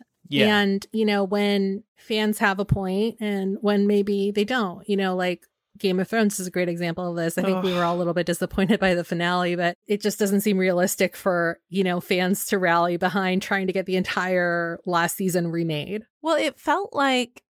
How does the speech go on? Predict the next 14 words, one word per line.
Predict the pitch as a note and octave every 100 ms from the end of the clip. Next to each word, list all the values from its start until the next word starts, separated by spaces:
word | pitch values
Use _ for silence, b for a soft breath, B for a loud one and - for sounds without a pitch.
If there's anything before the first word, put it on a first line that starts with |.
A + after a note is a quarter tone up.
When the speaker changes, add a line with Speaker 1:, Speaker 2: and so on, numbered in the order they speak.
| -
Speaker 3:
there | A#3+ C4+
was | B3 A#3+
so | - C4+ C4+
much | C4 A#3 - - - -
fan | G#3 G3 G3+ A3
service | - B3 B3 C4 C4+ C#4 - - - _ _ _ _ _ -
in | A#3
the | G#3
product | G3+ - A#3 A3+ G3 -
anyway | G#3+ C4 A3+ F#3 F3 E3+ E3+ F3 F#3 _ _ _ _ _ _ _
that | B3 A#3+
I | A#3+ A#3
was | A#3 A3
like, | A#3 A3+ A3+ G#3+